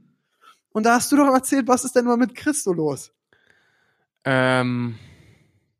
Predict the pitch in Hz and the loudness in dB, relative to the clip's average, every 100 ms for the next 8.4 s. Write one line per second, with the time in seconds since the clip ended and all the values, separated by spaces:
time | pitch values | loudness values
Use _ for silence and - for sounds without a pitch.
0 | - 214 - 226 220 254 - 247 226 - | -6 -4 -4 2 4 4 4 0 0 -2
1 | 277 254 247 233 220 - 302 - 320 415 | -2 0 0 0 -2 2 0 0 2 4
2 | - - - - - 370 427 466 233 226 | 4 0 0 2 4 6 6 6 4 4
3 | 196 165 - 135 131 180 160 - - 277 | 2 2 -4 -4 2 4 2 -2 -10 -4
4 | 392 - 339 427 392 403 349 247 - 381 | -4 -2 -4 -2 2 4 4 2 0 2
5 | 233 285 - - 160 175 170 214 175 - | 2 2 -2 0 0 2 0 2 0 0
6 | 180 170 156 165 170 170 156 147 143 143 | -4 2 2 2 0 0 0 2 2 0
7 | 139 135 139 151 143 147 143 139 131 135 | 0 0 -2 -2 -2 -4 -2 0 -2 -4
8 | 135 127 165 196 | 0 0 2 -4